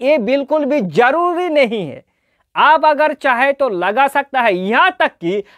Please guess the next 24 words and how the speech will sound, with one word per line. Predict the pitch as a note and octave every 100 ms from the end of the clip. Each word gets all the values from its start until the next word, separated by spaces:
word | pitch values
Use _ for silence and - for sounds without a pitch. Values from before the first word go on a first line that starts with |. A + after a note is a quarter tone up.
| -
आप | A#3 A#3
लोग | D#4 D#4+
किसी | D4 D#4 F4
भी | F4
वॉल | E4 C#4+ C#4
पुट्टी | D4 C#4 C#4+
का | C4+ C4
बैग | F3+ A3 G#3+ B3
उठाकर | G3+ G#3+ G#3 G3
देख | C#3+ G#3 C4
लीजिए, | G#3+ D#3+ D3 F3+ - _ _ _ _ _ _ D4+
उसका | C#4 - D4+ D4+
खुद | - - C4+ C#4+ -
का | D4+
कहना | D4+ C4 B3+ B3+ A#3+
है | A3 B3
भैया | G#3 G#3 A3 A#3 B3
कि | B3 B3 A3+ - _ _ _ _ -
no | E3+ A#3 B3+ B3+
primer | A#3+ A#3 A#3 A#3 G#3+
का | A3+ G#3+
require-, | G3 F3 G3+ G#3 G3 - -
requirement | E3+ F#3+ G#3 F#3 G3 G#3 - C#3+
before | F3 F#3+ G3